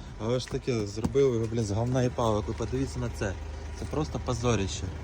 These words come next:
Я просто в шокі. Ох. Тут в салоні, що на салоні? Є Webasto. Webasto не працює.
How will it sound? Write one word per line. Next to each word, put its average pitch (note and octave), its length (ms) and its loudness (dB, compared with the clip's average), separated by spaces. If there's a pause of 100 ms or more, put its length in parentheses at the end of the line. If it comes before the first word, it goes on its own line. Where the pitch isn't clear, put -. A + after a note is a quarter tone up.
(680)
Я G#2+ 60 2
просто - 340 0
в - 180 10
шокі. A2 260 6 (1400)
Ох. B2 200 4 (1900)
Тут A#2 80 -6 (140)
в - 20 -10
салоні, B2+ 520 6
що C3 220 -2
на C3 120 0
салоні? A#2 580 2
Є C3 80 2
Webasto. B2+ 720 2 (480)
Webasto A#2+ 440 2
не A#2+ 120 0
працює. A#2+ 640 4